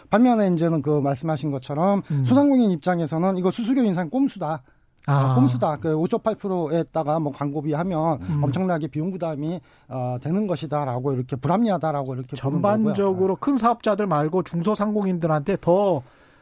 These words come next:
Speaker 2: 가져가는 거다. 그렇게
Speaker 1: 그렇죠.
Speaker 2: 이야기를 하는
Speaker 1: 그런,
Speaker 2: 거군요.
Speaker 1: 예, 어쨌든 그래서 이제 배민
Speaker 2: 음.
Speaker 1: 측에서는 그 어저께인가요?
Speaker 2: 네.
Speaker 1: 사과를 했죠. 사과를 하고 광고료를
Speaker 2: 음.
Speaker 1: 일부 돌려주겠다.
Speaker 2: 어.
Speaker 1: 아, 그래서 그 뭐 개선책을 또 이후에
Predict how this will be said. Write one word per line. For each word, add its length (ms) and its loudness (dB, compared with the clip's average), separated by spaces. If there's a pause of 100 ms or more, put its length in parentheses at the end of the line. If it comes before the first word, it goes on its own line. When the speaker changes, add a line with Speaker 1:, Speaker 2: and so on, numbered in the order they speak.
Speaker 2:
가져가는 480 2
거다. 220 2
그렇게 420 0
Speaker 1:
그렇죠. 120 6
Speaker 2:
이야기를 260 2
하는 100 2
Speaker 1:
그런, 400 4
Speaker 2:
거군요. 180 0
Speaker 1:
예, 200 2
어쨌든 400 2
그래서 320 2
이제 120 0
배민 220 2
Speaker 2:
음. 40 2
Speaker 1:
측에서는 600 2
그 280 0
어저께인가요? 640 -2
Speaker 2:
네. 60 -
Speaker 1:
사과를 560 0
했죠. 420 -2
사과를 460 -2
하고 300 0
광고료를 540 0
Speaker 2:
음. 60 -2
Speaker 1:
일부 140 -4
돌려주겠다. 920 -8
Speaker 2:
어. 420 0
Speaker 1:
아, 60 -2
그래서 480 -2
그 420 -4
뭐 120 -4
개선책을 600 -2
또 160 -2
이후에 540 -4